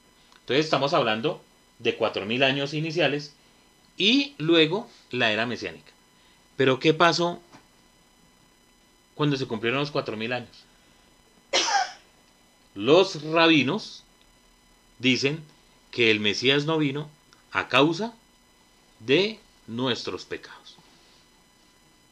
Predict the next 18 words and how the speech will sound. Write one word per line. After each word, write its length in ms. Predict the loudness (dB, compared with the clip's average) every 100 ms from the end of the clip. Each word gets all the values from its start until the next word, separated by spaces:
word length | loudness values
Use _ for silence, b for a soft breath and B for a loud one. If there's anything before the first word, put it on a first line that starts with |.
| _ _ _ _ _ B B B B B _
Sin 220 | -4 0
embargo, 520 | 6 6 6 0 -8 _ _ _ _ _
como 240 | -2 0 2
señala 440 | 2 4 4 4
Kefa, 420 | 4 4 4 -4 -12 _ _ _ _ _ _ _ _ -8
el 100 | -8
apóstol 500 | -4 -8 -4 -4 2
Pedro, 400 | 4 6 2 -6 b b b b b
hay 200 | 4 6
un 100 | 4
retraso 640 | 4 4 4 4 2 -6 -4
en 140 | -2
su 120 | -2
segunda 380 | -4 -4 -4 -2
venida. 400 | -2 -2 -4 -6 _ _ _ _ _ _ _ _ _
Y 160 | 4
esto 300 | 4 4 6
es 340 | 6 4 -2